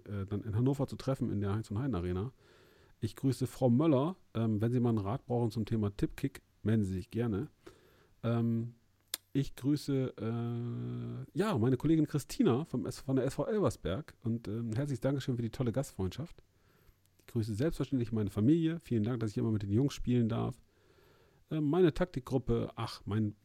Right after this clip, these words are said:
Weltklasse-Teammanager Chumo Demir, der nicht nur, äh, die Mannschaft im Griff hat, sondern herausragende Leistungen auch am Autolenkrad vollbringt. Tausendzweihundert Kilometer, das ist Rock'n'Roll at its best.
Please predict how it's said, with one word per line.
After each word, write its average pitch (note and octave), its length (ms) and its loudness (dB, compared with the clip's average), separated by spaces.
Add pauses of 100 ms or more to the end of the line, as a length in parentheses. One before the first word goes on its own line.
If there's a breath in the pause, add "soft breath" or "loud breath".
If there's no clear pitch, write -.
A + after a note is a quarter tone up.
(120)
Weltklasse-Teammanager C#3 1040 4
Chumo D3+ 320 4
Demir, A#2+ 480 4
der A2+ 220 0
nicht A#2+ 200 -2
nur, A2+ 240 0 (120)
äh, G#2 100 -4
die G2+ 160 -2
Mannschaft C#3 300 2
im B2+ 100 2
Griff B2+ 160 2
hat, B2 140 0
sondern G#2+ 340 4 (720 soft breath)
herausragende C3+ 1040 2
Leistungen A#2 880 0
auch G#2+ 240 -2
am G2+ 300 -2 (1080)
Autolenkrad G#2+ 1160 0
vollbringt. G2+ 540 -4
Tausendzweihundert B2 540 2
Kilometer, A#2+ 440 2 (560 soft breath)
das G#2 160 -6
ist G#2 200 -6
Rock'n'Roll G#2+ 540 -2 (120)
at A#2 160 -4
its G2+ 160 -8
best. - 400 -2